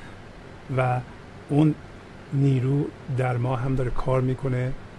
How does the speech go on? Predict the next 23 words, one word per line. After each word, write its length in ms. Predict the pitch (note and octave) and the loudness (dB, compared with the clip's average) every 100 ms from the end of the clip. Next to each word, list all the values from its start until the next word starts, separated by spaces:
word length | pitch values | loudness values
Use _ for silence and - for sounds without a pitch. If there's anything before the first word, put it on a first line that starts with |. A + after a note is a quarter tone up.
| - - | -16 -2
با 120 | C3 | 2
این 140 | B2+ B2+ | 2 2
تفاوت 580 | C3 C#3 B2+ B2+ B2 | -2 0 2 0 0
که 100 | - | 0
ما 240 | B2 B2 A#2+ | 0 0 0
می‌تونیم 440 | A#2+ B2 C#3 A#2+ | 0 0 0 -2
زنده 380 | A2+ B2 A#2 A#2+ | 0 0 0 0
بشیم 340 | A#2+ - B2+ | -2 -2 -2
به 80 | A#2 | -2
اون 220 | A2+ B2 | -2 -2
در 140 | B2 A#2+ | 0 0
این 180 | B2 B2 | 0 0
لحظه 420 | A2+ G#2 B2+ A#2+ - - - - - | -2 -2 -2 -2 -4 -10 -10 -10 -4
و 40 | C3 - - | -4 -4 -4
آگاه 300 | A#2+ B2+ A2+ | 0 0 -2
بشیم 280 | C3+ - C3+ | -2 0 0
از 180 | A#2 A2+ | 0 -2
اون. 120 | A#2 - - - - - C3 | -4 -6 -12 -10 -6 -2 2
ولی 200 | B2 B2+ | 4 4
بقیه 680 | B2+ B2 A#2+ B2 C#3 C3 A#2+ - - - | 2 0 0 2 4 4 2 0 -2 2
جانداران، 640 | C3 A#2+ A#2+ A#2 B2 C3+ - - - - - - - | 4 4 2 2 0 -2 -6 -14 -16 -14 -10 -6 -2
یعنی 120 | B2+ | 2
نباتات، 680 | B2 A#2+ A#2 A2+ C#3+ B2 | 2 2 0 -2 0 2